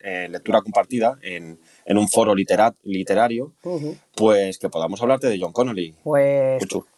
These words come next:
Speaker 2: bueno, no, cuento con vosotros porque, mira, yo de Connolly, porque me gusta mucho el personaje de Parker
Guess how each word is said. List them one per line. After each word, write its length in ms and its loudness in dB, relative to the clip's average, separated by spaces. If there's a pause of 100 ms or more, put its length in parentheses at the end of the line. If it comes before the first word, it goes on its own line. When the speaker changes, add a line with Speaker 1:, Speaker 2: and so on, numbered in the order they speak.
Speaker 2:
bueno, 280 -2
no, 140 2
cuento 240 0
con 120 0
vosotros 400 -2
porque, 240 -2
mira, 240 2
yo 80 4
de 100 4
Connolly, 500 -2
porque 200 -8
me 100 -4
gusta 240 0
mucho 240 -4
el 60 -8
personaje 320 -2
de 80 0
Parker 400 -2